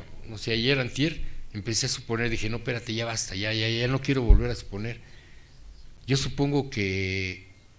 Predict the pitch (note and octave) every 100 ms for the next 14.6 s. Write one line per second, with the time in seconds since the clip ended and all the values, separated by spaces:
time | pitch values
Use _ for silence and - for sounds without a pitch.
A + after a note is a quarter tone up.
0 | - A2+ C3 C3+ C#3 A2 - A#2 A#2 -
1 | A#2 A2+ A2+ A2 C3+ C#3+ D3+ C#3 A2+ G2+
2 | B2 C#3 D3+ - C3 C3+ - - D3 -
3 | - - - - C#3 C#3 C3+ C#3+ D3 D3
4 | D#3 D3+ - - - A#2 A2 A2 G#2+ A2+
5 | A#2 C3 C3+ A#2 B2+ C3 A2+ - B2+ A#2+
6 | A2+ B2 A#2+ - F#2 F#2 B2+ C3+ A2+ F#2
7 | - F2 - F#2 G2 B2 B2 G2 - E2+
8 | - - A2 D3+ - G2 G2+ D3 - -
9 | A#2+ A#2+ - - - A#2+ - F#3 F#3 F3
10 | C#3+ - - - G#2+ B2 A#2+ A#2 A#2 A2
11 | A#2+ A#2 A#2 A2+ - D#3 D#3 D3+ B2+ C#3
12 | D3+ - A2 - G2 - - - - -
13 | - - - - - - G2 G2 A2+ B2
14 | A#2 A2 - A#2+ D3+ D3+